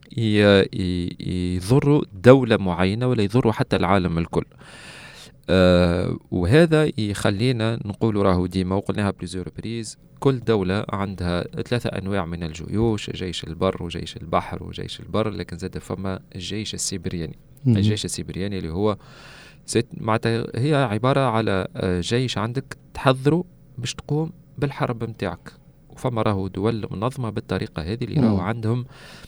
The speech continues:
Speaker 1: دي، دي زارمي، معناتها اون ارمي متاع دي هاكر. آه، تصير لهم ال-، الريكروتمون متاعهم، الفورماسيون، تحضيرهم للقيام يا بالدفاع وإلا
Speaker 2: مم.
Speaker 1: بالهجوم على بعض ال-، على بعض الدول. آه، هذا كل باش نعاود نقول راهو،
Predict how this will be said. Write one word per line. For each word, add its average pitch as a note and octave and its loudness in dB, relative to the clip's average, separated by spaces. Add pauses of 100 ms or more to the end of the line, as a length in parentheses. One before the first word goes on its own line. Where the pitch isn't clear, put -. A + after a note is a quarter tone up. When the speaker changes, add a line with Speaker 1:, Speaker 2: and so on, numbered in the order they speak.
(260)
Speaker 1:
دي، F#2+ 0
دي F#2+ -6
زارمي، G#2 0 (160)
معناتها - -4
اون A#2 -2
ارمي G#2 -2
متاع G#2+ -4
دي G2+ -2
هاكر. G2 -2 (440)
آه، F2+ -2
تصير A2 -2
لهم F#2 0
ال-، E2+ -4
الريكروتمون F2+ -4
متاعهم، G2+ -4
الفورماسيون، A2 -2 (140)
تحضيرهم A#2 0 (520)
للقيام A2+ 0 (100)
يا C3 4
بالدفاع C3 2
وإلا A#2+ 0
Speaker 2:
مم. A#2+ 12
Speaker 1:
بالهجوم G2 6
على G#2 -2
بعض G2 0
ال-، F2+ -2
على F2+ 0
بعض F2 0
الدول. E2 -2 (800)
آه، G2 2
هذا C#3 8
كل D#3 6
باش B2 0
نعاود A#2+ 2
نقول A#2 2
راهو، B2+ 4